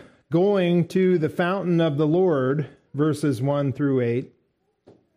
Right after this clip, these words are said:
having this discernment, having a, a love for wisdom in knowledge,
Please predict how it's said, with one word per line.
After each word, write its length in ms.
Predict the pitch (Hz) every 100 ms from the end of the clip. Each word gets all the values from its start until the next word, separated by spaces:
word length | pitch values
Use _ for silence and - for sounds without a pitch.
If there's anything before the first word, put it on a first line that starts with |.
| _ _ -
having 420 | 151 175 180 175
this 220 | 160 151
discernment, 840 | - 135 - 175 175 147 131 151 - _ _ _ _
having 320 | 160 165 165
a, 460 | 147 147 147 139 131
a 20 |
love 560 | 127 143 165 175 151 147
for 180 | 139 135
wisdom 680 | 151 185 160 143 135 143 - _ _ _
in 220 | 139 135
knowledge, 720 | 135 160 180 131 120 135 -